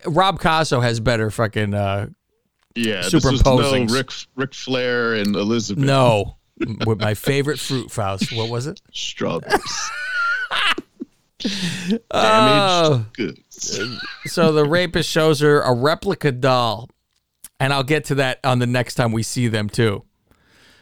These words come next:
Speaker 1: Um,
Speaker 2: Did you?
Speaker 1: why
Speaker 2: Was
Speaker 1: is
Speaker 2: it,
Speaker 1: this on my
Speaker 2: was it this
Speaker 1: television?
Speaker 2: po-, was it this one where they came? I think it was this segment where they go back to the announcers,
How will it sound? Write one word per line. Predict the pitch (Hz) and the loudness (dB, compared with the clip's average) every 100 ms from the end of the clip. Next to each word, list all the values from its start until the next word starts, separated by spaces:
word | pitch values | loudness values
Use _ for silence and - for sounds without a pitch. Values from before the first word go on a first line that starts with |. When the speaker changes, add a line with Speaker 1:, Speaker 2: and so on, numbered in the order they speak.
| _ - | _ -4
Speaker 1:
Um, | 120 117 110 | -2 0 -2
Speaker 2:
Did | 104 123 | -2 -2
you? | 143 214 208 _ | 0 -2 -4 _
Speaker 1:
why | 139 | 0
Speaker 2:
Was | 135 | 2
Speaker 1:
is | 151 | 0
Speaker 2:
it, | |
Speaker 1:
this | 131 | -2
on | 139 | -4
my | 120 107 | -4 -2
Speaker 2:
was | 151 | -2
it | 107 107 | 0 0
this | 135 196 | -2 -2
Speaker 1:
television? | 107 101 - | -6 -10 -12
Speaker 2:
po-, | _ _ _ _ _ _ | _ _ _ _ _ _
was | 143 151 | -2 0
it | 180 165 - | 0 -2 -4
this | 123 165 180 | -4 -2 -2
one | 208 208 | -2 0
where | 185 | 0
they | 160 | -2
came? | 147 170 156 139 | -2 -4 -2 -2
I | 127 | -2
think | 127 165 | -2 0
it | 113 | 0
was | 101 101 | 0 -2
this | 139 95 | -4 -4
segment | - 90 82 87 - | -4 -6 -4 -8 -4
where | 98 | -2
they | 104 104 | -2 -2
go | 120 117 | 0 0
back | 110 107 113 | 0 -4 -6
to | - | -4
the | 98 | -4
announcers, | 90 90 98 - 110 113 113 | -4 -4 -6 -2 -2 -2 -4